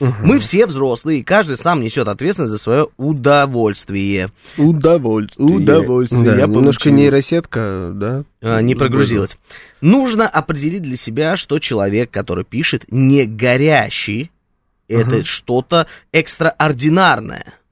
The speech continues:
Speaker 2: И
Speaker 1: Мгм.
Speaker 2: не экстра-, экстраординарное. И можно просто не отвечать ему.
Speaker 1: У тебя как будто дислексия. Ну?
Speaker 2: <laughs> После отпуска можно,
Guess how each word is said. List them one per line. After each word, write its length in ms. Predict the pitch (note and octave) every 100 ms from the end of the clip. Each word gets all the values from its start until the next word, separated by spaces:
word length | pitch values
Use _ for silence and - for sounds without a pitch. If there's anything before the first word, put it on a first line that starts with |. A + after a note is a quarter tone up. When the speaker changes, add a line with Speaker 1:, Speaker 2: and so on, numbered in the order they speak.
| -
Speaker 2:
И 80 | A2+
Speaker 1:
Мгм. 100 | C3+
Speaker 2:
не 120 | D#3+
экстра-, 360 | G#2+ - - -
экстраординарное. 1000 | G#2+ G#2+ - G2+ F#2+ G#2 G2 E2+ G2 -
И 100 | G2
можно 360 | C#3 G#3 D#3+ C#3+
просто 420 | F3+ G#3 F#3 - - -
не 160 | D3+ E3+
отвечать 540 | E3 C#3+ - D#3 D#3
ему. 180 | C#3 -
Speaker 1:
У 20 |
тебя 140 | - B2
как 100 | B2+
будто 140 | B2
дислексия. 520 | B2 C#3 - - G2+
Ну? 280 | B2 F3 C3
Speaker 2:
<laughs> 420 | D3+ - - - -
После 340 | C4 - F#3
отпуска 500 | F#3+ - E3 C3 C#3
можно, 420 | B2+ F#3+ D#3+ A#2